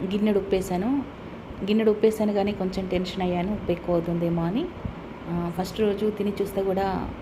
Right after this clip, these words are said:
ఉప్పు ఎక్కువగా ఉంది. ఆ, ఇంకేదన్నా చేయాలేమో కారాన్ని,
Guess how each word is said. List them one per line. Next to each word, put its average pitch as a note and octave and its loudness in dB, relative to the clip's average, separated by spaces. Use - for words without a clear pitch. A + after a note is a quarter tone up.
ఉప్పు F#3+ 2
ఎక్కువగా F3+ 2
ఉంది. F3 2
ఆ, F3 -2
ఇంకేదన్నా F3 2
చేయాలేమో F3 2
కారాన్ని, E3+ 0